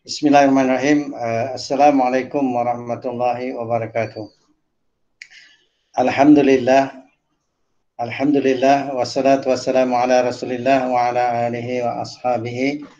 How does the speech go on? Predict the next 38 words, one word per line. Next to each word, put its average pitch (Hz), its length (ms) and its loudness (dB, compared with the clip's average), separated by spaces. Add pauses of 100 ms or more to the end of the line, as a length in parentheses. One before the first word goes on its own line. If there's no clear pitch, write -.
(280)
wa 123 160 -2
man 127 320 2
tabi'ahum 123 480 2
bi 120 240 -2
ihsanin 123 400 -2 (160)
ila 120 160 0
yaumiddin, 123 720 0
amma 117 320 2
ba'd. 101 240 -4 (880)
Uh, - 160 -14
pertama 123 240 0
sekali, 135 400 6
syukur 135 400 0
kita 127 320 0
kepada 123 320 0
Allah 123 160 4
Subhanahu 123 320 -2
wa 123 80 0
taala 135 400 2 (960)
kerana 123 320 0
dengan 120 320 0
limpah 120 400 0
kurnia 127 400 0
dan 117 240 -2
izin 123 400 -4
Allah 113 240 -2
Taala, 120 340 0 (800)
uh, 107 160 -8
pada 113 240 -2
malam 120 320 2
ini, 127 480 0
uh, 104 160 -8
dapat 117 400 -4
kita 113 400 -4
bertemu, 113 720 -4
berjumpa 117 560 -2
sekali 113 300 -4
lagi, 117 320 2